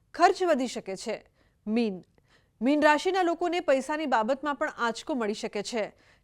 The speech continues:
છેતરપિંડી કરનારાઓથી સાવધાન રહો. પૈસાની લેવડ દેવડ ટાળો. ચંદ્રગ્રહણ કયા સમયે થશે તેની જો વાત કરવામાં આવે તો ભારતીય સમય અનુસાર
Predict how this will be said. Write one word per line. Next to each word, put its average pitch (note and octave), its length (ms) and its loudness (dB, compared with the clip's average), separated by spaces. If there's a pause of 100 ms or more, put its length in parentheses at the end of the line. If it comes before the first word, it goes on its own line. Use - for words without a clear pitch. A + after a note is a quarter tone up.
(140)
છેતરપિંડી D4+ 520 2
કરનારાઓથી C#4 640 0
સાવધાન A3+ 480 0
રહો. G3+ 300 -8 (320)
પૈસાની B3 400 2
લેવડ G#3 280 -2
દેવડ B3 300 0 (220)
ટાળો. G3+ 380 0 (600)
ચંદ્રગ્રહણ G4+ 580 2 (100)
કયા C#4 240 6
સમયે F4 300 0
થશે E4+ 260 -2
તેની D#4 240 0
જો D4+ 120 0
વાત C#4+ 240 2
કરવામાં C4 340 0
આવે B3 160 -2
તો E4+ 120 -6
ભારતીય A#3+ 380 -2
સમય B3 280 -4
અનુસાર A#3 480 -2